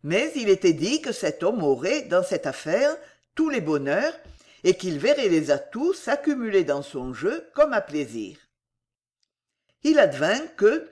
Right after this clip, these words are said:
le délire persistant malgré des soins énergiques et intelligents,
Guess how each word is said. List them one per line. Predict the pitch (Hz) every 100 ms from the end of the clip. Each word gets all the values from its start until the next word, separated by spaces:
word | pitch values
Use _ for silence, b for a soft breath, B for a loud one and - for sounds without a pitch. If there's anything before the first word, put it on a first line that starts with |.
| -
le | 143
délire | 143 208 262 277 151
persistant | - 262 - 233 - - 247
malgré | 170 147 147 165
des | 143
soins | - 202 208
énergiques | 151 135 160 202 160 240 190
et | 139 143
intelligents, | 170 226 214 139 131 143 233 370